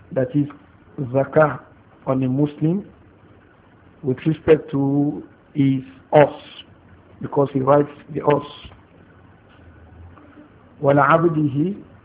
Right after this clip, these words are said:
nor is a slave, because he makes use of a slave.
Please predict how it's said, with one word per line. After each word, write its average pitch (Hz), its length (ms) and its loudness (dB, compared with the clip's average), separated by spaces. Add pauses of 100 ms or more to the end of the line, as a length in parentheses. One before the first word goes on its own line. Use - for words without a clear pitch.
(1080)
nor 147 420 4
is 143 220 -6
a 131 440 0 (180)
slave, 151 500 2 (800)
because 170 340 2
he 151 60 -6
makes 165 340 -2
use 139 320 -2 (160)
of 156 420 2 (380)
a 147 80 0 (120)
slave. 160 240 -2